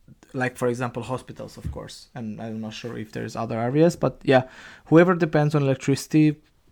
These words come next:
and cannot even live without a minute, and it's something that it depends, it's a life or death matter, then emergency services will have to come with prepared generators to support. But in general, for us as our households,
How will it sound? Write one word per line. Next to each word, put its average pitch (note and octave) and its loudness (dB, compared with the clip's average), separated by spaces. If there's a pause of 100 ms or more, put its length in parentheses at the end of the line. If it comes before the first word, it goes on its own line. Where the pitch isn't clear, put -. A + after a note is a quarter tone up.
(120)
and A#2 -6
cannot B2 -2
even C3 -2
live C3+ 2
without C3+ 2
a C3+ 2
minute, C3+ 0
and B2+ -8
it's - -8 (160)
something C3 0
that A#2 2 (320)
it D3 -8 (160)
depends, B2+ -2
it's B2+ -4
a B2 0
life A#2+ -2
or A#2+ -2
death A#2 -4
matter, C3 0 (400)
then C3+ -2 (200)
emergency C3+ -2
services B2+ -4
will B2 -4
have - -6
to A#2 -6 (100)
come B2+ -4
with A#2+ -8
prepared A2+ -4
generators A2+ -6
to C3 -8
support. C#3+ -4 (400)
But D#3 6
in E3+ 8
general, F3 6
for - 0
us D3+ 8 (160)
as B2 -4 (420)
our D3+ 8
households, C3 2